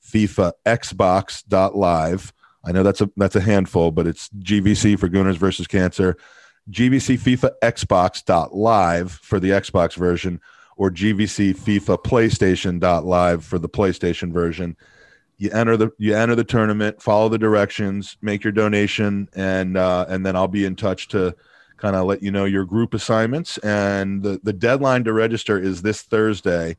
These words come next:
the twenty-ninth of July, and then the competition will start on the first,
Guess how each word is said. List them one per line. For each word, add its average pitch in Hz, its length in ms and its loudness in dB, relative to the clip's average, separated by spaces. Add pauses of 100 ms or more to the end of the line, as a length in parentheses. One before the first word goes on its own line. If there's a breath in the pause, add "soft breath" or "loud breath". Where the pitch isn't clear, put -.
(340)
the - 80 -10
twenty-ninth 98 600 -4
of 90 120 -6
July, 85 580 -4
and 92 140 -4
then 90 100 -4
the 85 80 -6
competition 101 560 -4
will 90 80 -6
start 92 300 -4
on 87 100 -6
the 82 60 -12
first, - 460 -4